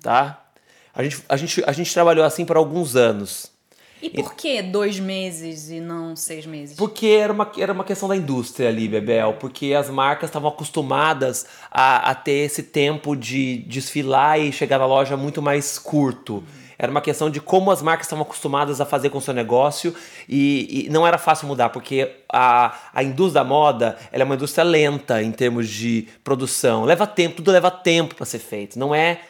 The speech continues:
Speaker 1: um toque de mágica, entendeu? As coisas hoje parecem ser num toque de mágica, mas a realidade não é essa, de verdade, né? Então começou assim. Com o tempo, a gente percebeu que esse sistema é,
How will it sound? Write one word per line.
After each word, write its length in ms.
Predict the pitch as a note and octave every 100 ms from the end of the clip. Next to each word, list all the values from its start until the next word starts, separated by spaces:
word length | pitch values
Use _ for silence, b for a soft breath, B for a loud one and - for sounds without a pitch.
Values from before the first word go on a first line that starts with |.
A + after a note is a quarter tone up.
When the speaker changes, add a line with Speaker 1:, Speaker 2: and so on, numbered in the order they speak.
| -
Speaker 1:
um 100 | -
toque 240 | A#2 C#3 C3+
de 140 | B2+
mágica, 560 | A#2 G#2 G2 G2 G2 G#2+
entendeu? 480 | F#2+ G2+ C3 C3+ C3+ B B
As 160 | A#2+ C3+
coisas 240 | F3+ F3
hoje 160 | F3 F3
parecem 540 | G#3+ G#3 E3 D#3 D#3
ser 180 | D3 C#3+
num 140 | C#3
toque 220 | C#3 C3+ C3
de 100 | D3+
mágica, 580 | B2+ A#2+ G#2+ A2 B2+
mas 280 | A#2+ C3 C3
a 20 |
realidade 500 | B2+ C#3 C3 C#3 C#3
não 220 | D3+ D#3+ E3+
é 100 | C3
essa, 440 | A2 G#2 - G#2
de 120 | G2 G#2+
verdade, 600 | A2 A2 G#2 G2+ F#2+ G2
né? 220 | A#2+ C3 b b b b b
Então 300 | C3+ C3+ F3
começou 360 | F#3+ A3+ A3 B3+
assim. 380 | - C#3+ F#2 - _ b b b
Com 180 | - A#3+
o 40 | A#3+
tempo, 460 | G3 G#3 G3 C#3
a 60 | B2+
gente 160 | D3
percebeu 640 | D#3 C#3+ B2+ B2+ D#3+ C3+ - B B _
que 380 | - D#3 C3+ -
esse 360 | C#3+ E3+ E3+ D#3+
sistema 840 | - C#3 - D#3 C#3+ B2 A2 G2+ b b _
é, 360 | C#3+ C#3+ C#3+